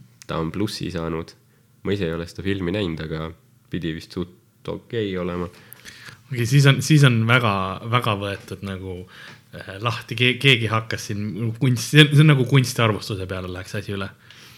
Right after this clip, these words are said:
Speaker 1: Jaa. Keegi Kaido seal paneb päris hullu ikka. See, ma arvan, Kaido on lihtsalt mingi Linnar Priimäe <laughs> varikonto.
Speaker 2: <laughs>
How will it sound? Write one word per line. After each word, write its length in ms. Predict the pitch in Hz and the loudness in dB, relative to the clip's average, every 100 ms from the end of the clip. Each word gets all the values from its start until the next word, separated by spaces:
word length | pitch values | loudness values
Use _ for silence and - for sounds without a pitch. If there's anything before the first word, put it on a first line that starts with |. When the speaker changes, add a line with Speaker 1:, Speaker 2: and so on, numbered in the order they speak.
| - - | -14 0
Speaker 1:
Jaa. 260 | 92 80 - _ _ _ _ _ - - - _ | 0 0 -4 _ _ _ _ _ -4 -4 -6 _
Keegi 280 | - 87 | -2 0
Kaido 440 | 85 92 98 92 80 | -2 0 0 0 -4
seal 200 | 85 82 | -4 -4
paneb 240 | 82 82 | -4 -4
päris 240 | 90 87 101 | -4 0 0
hullu 300 | 95 78 76 | 0 -2 -6
ikka. 240 | - 80 - _ - - - - _ _ _ _ _ - _ _ _ _ _ | -10 -14 -14 _ -20 -18 -18 -18 _ _ _ _ _ -20 _ _ _ _ _
See, 160 | - 92 87 - | -10 -8 -8 -8
ma 180 | 85 | -2
arvan, 140 | 101 90 | 0 2
Kaido 360 | 95 104 98 80 | 2 2 2 -2
on 140 | 80 | -2
lihtsalt 320 | 82 - 80 | -4 -8 -6
mingi 240 | 85 82 82 | -6 -2 -2
Linnar 420 | 90 101 85 85 | 0 2 0 -2
Priimäe 680 | 90 98 90 82 139 76 - - - 110 - | -2 -2 -2 -2 -2 -4 -8 -6 -4 -4 -8
<laughs> 400 | - - - - | -14 -20 -16 -2
varikonto. 720 | 107 110 92 92 95 - | 0 0 0 -2 -2 -4
Speaker 2:
<laughs> 40 | - | -6